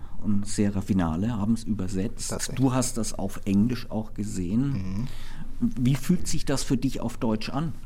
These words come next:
Speaker 2: Ich find, dass es sehr natürlich und sehr authentisch sich anhört. Jetzt bin ich natürlich kein Deutscher, also weiß nicht,
Speaker 1: Mhm.
Speaker 2: ob ich das jetzt der richtige Person bin, um das zu beantworten.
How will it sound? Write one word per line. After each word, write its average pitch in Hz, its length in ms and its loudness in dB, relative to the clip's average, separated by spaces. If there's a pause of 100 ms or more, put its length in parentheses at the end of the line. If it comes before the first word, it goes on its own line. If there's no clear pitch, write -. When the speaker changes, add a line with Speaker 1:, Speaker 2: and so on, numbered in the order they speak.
(100)
Speaker 2:
Ich 123 220 0
find, 151 280 0
dass - 160 -2
es - 140 -4
sehr 98 760 0 (140)
natürlich 117 960 -2
und 92 260 -2
sehr - 240 -4
authentisch - 580 -4
sich - 340 -6
anhört. 85 400 -2
Jetzt 90 180 -4
bin 98 100 0
ich 98 100 -2
natürlich 95 320 -4
kein 90 160 -2
Deutscher, 98 300 -2
also 95 160 -2
weiß 90 160 -2
nicht, 104 120 2
Speaker 1:
Mhm. 95 60 2
Speaker 2:
ob 92 140 -2
ich - 160 -6
das - 180 -2
jetzt - 260 -2
der 82 100 -4
richtige 98 280 -4
Person 95 280 -2
bin, 95 120 2
um 95 80 4
das 92 160 0
zu - 80 -2
beantworten. 110 680 -2